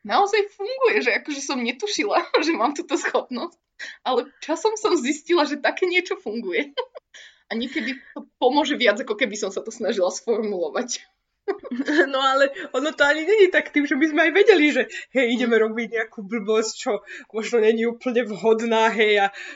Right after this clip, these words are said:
Speaker 2: vlastne to chceme, sme to chceli však zatajiť pred účastníkmi, nech po nás neopakujú a tak, takže my sme akože to brali, že hej, ce-, celé, celé úplne, my sme si to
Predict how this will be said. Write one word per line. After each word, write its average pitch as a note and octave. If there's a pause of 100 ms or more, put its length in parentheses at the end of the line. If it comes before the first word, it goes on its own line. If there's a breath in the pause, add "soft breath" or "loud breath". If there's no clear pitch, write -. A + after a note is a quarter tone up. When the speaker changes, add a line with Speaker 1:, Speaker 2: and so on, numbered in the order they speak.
(180 loud breath)
Speaker 2:
vlastne A#3
to G#3+
chceme, G#3+
sme A3+
to A3+
chceli A3+
však G3+
zatajiť G#3
pred G3+
účastníkmi, G#3 (380)
nech G#3
po G#3
nás G3
neopakujú G#3+
a A3
tak, G#3+
takže A#3 (440 loud breath)
my A#3+
sme C4+
akože B3+
to C#4
brali, D4+
že A3 (240 loud breath)
hej, E4+
ce-, F#4
celé, F#4
celé B3
úplne, A#3+
my C#4
sme F4
si F#4
to G4+